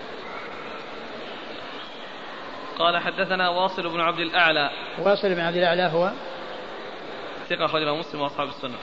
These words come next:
Speaker 2: ثقة، أخرج له مسلم وأصحاب السنة.
Speaker 1: عن ابن فضيل.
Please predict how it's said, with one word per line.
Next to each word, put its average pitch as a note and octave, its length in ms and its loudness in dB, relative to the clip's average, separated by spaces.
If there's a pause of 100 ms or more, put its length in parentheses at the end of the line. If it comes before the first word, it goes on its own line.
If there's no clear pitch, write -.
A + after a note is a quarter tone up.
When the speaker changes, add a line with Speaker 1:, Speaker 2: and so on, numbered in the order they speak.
(320)
Speaker 2:
ثقة، G3 200 4
أخرج F3 160 2
له F#3 140 2
مسلم G3 200 -2
وأصحاب E3+ 260 2
السنة. D#3+ 280 -2 (540)
Speaker 1:
عن D#3 100 2
ابن E3 200 0
فضيل. D#3 500 2